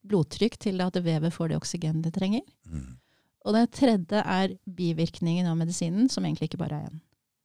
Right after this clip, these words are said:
Speaker 2: Riktig.
Speaker 1: Så, eh, så hvis man heller finner ut hvorfor treng-,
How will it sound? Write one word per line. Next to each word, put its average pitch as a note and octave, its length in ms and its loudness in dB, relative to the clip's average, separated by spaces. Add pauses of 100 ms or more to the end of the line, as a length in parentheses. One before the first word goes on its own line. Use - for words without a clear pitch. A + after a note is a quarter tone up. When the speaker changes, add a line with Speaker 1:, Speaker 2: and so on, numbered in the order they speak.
(440)
Speaker 2:
Riktig. - 360 -10 (360)
Speaker 1:
Så, A3+ 440 4 (840)
eh, B3+ 360 8
så C4 160 4
hvis C4 160 4
man C#4+ 120 10
heller A#3+ 280 4
finner G#3 340 4
ut G#3+ 240 2 (540)
hvorfor C4+ 760 2 (1000)
treng-, B3+ 280 0